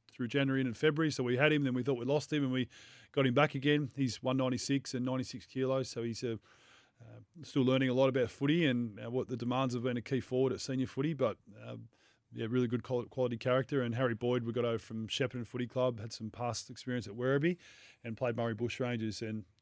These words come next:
top-notch character, highly intelligent guy, uh, big man, one ninety-six and about hundred kilos, so he's had a great impact on our group 'cause of his competitive nature and his,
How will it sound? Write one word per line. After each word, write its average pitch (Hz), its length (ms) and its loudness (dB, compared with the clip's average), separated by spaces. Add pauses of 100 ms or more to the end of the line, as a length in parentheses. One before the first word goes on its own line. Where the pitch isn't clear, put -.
(100)
top-notch 131 380 -2
character, 131 520 2 (100)
highly 131 180 2
intelligent 120 460 2
guy, 117 540 4
uh, 110 160 -4 (200)
big 147 140 2
man, 151 260 4
one 143 120 2
ninety-six 139 540 0
and 127 180 -4
about 127 120 0
hundred 123 240 -4
kilos, 139 420 2
so 127 220 2 (480)
he's 127 260 0
had 123 120 2
a 120 40 -2
great 127 300 2 (100)
impact 123 400 -6
on 120 80 -2
our 117 100 -2
group 117 300 -4
'cause 113 120 -10
of 107 80 -14
his - 460 -8 (200)
competitive 123 380 -6
nature 120 340 -4
and 117 80 -2
his, 117 300 -6